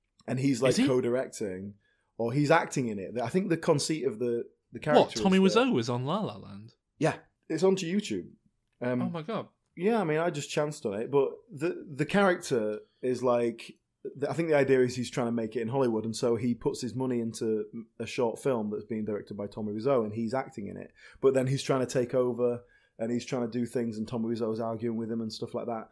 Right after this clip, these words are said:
Speaker 2: He's actually, like, hired Tommy Wiseau to make this short film for the purposes of the La La Land then, is that right?
Speaker 1: Well, I presume, I don't know. Yeah, I presume so, because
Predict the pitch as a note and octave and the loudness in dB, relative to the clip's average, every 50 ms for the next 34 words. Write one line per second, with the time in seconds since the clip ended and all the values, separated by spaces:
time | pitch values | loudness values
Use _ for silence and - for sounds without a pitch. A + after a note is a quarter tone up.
0 | _ _ _ - C#3+ C#3+ E3 E3 D#3+ - F3 D#3+ D3+ - - - - - C3+ C3 | _ _ _ -6 -2 -2 -2 -2 -2 -2 -2 -2 -2 -2 -4 -6 -4 -4 -2 -2
1 | C3 A#2+ A#2 A#2 - - - - B2 A#2 A#2 A#2 A2+ A2 A#2+ A2+ A2+ A2 A2 A2 | -2 -2 -4 -6 -8 -12 -8 -8 -6 -6 -6 -8 -8 -6 -4 -2 -2 -2 -4 -6
2 | - A2+ A2 G#2+ G#2 G2+ - - G#2 - - - A2+ G#2 G2+ - - - A#2 A2 | -10 -10 -8 -8 -10 -10 -12 -14 -12 -8 -6 -6 -4 -6 -6 -8 -8 -8 -6 -6
3 | G#2+ G2+ G2+ G2+ G2 G2 - - A2 G2+ G2 - A#2 G#2+ G2+ G2+ - - - G#2 | -6 -6 -8 -10 -12 -14 -12 -14 -12 -12 -12 -8 -8 -8 -8 -8 -10 -12 -10 -10
4 | G2 G#2 G#2 G2 _ - G2+ G2 F#2+ F#2+ - _ _ - C3 A2+ A2 A2 G#2+ G2+ | -10 -12 -12 -14 _ -12 -12 -12 -12 -12 -14 _ _ -6 -2 -2 0 0 0 -2
5 | G2 F#2+ F#2+ G2 F#2+ F#2 F#2+ F#2 F#2 F2+ F#2 F#2+ - - A#2 A2 A#2 A#2 A#2+ C#3 | -2 -6 -10 -12 -16 -18 -16 -16 -18 -18 -18 -18 -12 -12 -10 -10 -8 -8 -8 -8
6 | D#3+ E3 E3+ _ _ _ _ - - D3+ E3 F#3+ G3 F#3+ F#3+ F#3+ F#3+ G3 F#3+ F#3+ | -10 -12 -16 _ _ _ _ -18 -16 -12 -8 -8 -8 -6 -8 -8 -8 -8 -8 -8
7 | F#3+ F#3+ F#3+ F#3+ G3 F#3+ F#3+ G3 - - E3+ F3 - _ _ _ - D3+ C3+ A#2+ | -10 -10 -12 -12 -12 -12 -12 -12 -10 -8 -10 -10 -10 _ _ _ -14 -14 -12 -12
8 | A#2 C3+ D3 E3+ G3 G#3 F#3+ - F3+ F3+ F3+ G3 F#3 D3 A2 F2 E2 - - E3 | -8 -8 -6 -6 -6 -6 -6 -4 -2 4 6 6 6 6 2 -2 -6 -10 -10 0
9 | D#3 D3+ B2+ F#2+ G2+ B2 - F3 D3 F3 F3+ E3+ D3+ - - G#2+ G#2 A#2+ C3 - | 2 4 4 4 2 2 2 0 2 4 2 2 0 0 -2 -2 -2 -2 2 2
10 | E3+ E3 - | 2 2 2